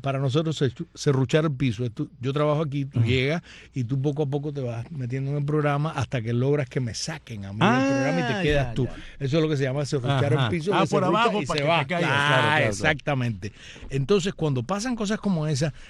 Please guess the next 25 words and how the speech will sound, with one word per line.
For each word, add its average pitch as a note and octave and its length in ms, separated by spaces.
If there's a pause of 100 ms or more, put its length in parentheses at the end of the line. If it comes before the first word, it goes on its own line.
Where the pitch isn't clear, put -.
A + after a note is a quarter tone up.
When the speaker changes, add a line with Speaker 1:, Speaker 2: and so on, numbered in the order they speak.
(140)
Speaker 1:
o C3+ 80
sea, B2+ 200
¿qué D#3+ 180
fue? C3+ 260
¿Fue C#3+ 240
tú, C#3 240
tú F3 220
eres F#3+ 160
culpable G3 500
de B3 100
que A3 80
pase D4 300
eso? G4 160 (1700)
Speaker 2:
Tú, G3 200
tus C#3+ 200
pensamientos E3 760
crean E3 420
realidades. G2+ 840 (1160)
Speaker 1:
Pero, D3+ 220
¿y C#3+ 80
por C3 260
qué C3+ 160
si D3+ 100
me C#3 120
sorprende? C3 540